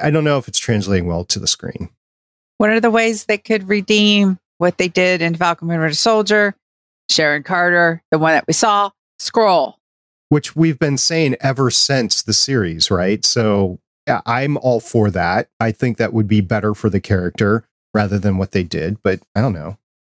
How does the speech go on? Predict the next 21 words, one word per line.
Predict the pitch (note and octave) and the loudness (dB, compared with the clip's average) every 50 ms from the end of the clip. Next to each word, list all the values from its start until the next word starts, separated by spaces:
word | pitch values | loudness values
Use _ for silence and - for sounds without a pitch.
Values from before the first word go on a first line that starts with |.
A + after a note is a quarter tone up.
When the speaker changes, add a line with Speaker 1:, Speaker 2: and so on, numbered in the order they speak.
| _ _ _ _ _ _ _ _ _ _ - | _ _ _ _ _ _ _ _ _ _ -2
Speaker 1:
I | B2 | 0
mean, | B2+ C3+ C3+ | 0 2 0
it | C3 C3 A#2+ | 0 0 2
would | D3+ D3 | 2 2
explain, | C#3+ C3 - - - E3+ F3 E3 B2+ | 2 0 -4 -4 -2 0 0 0 0
if | C#3+ D3+ C#3+ - | 0 -2 -2 0
you | - D#3+ E3 E3+ F3 | 0 2 2 4 4
have | F3+ A3+ B3 | 2 2 2
a | G#3+ | 2
million | D3+ C#3+ D#3+ G3 G#3+ F3 D3 | 2 2 2 2 2 2 0
Skrulls | - - - D3 D#3 D#3 C#3 A#2+ A2 A2 G#2+ - - | -2 -2 -2 0 2 2 2 2 0 0 -2 -4 -2
and | - C3 B2 A#2 | -2 -2 0 0
they're | A#2+ A#2 A2 A2 G#2+ | 0 0 0 0 0
trying | G#2 - - - C#3+ C3+ | -2 -4 -4 -4 -4 -2
to | B2+ | -2
get | G#2 A2+ A2+ | -2 -2 0
in | A#2 A#2+ B2 | 0 0 0
there | A#2 A2 G#2 G2+ G2+ G#2+ | 2 0 2 2 0 0
in | - - A#2+ A#2+ | 0 0 0 0
order | A#2+ - C3+ C3+ C3 A#2+ B2 A#2+ A#2 | 2 2 2 2 2 2 2 0 0
to, | G#2+ - - - - D3 B2+ A#2+ A#2+ A#2 A2+ A2 A2 G#2+ G#2 F#2 | 0 -2 -2 -2 0 2 2 2 2 4 2 2 2 0 -2 -4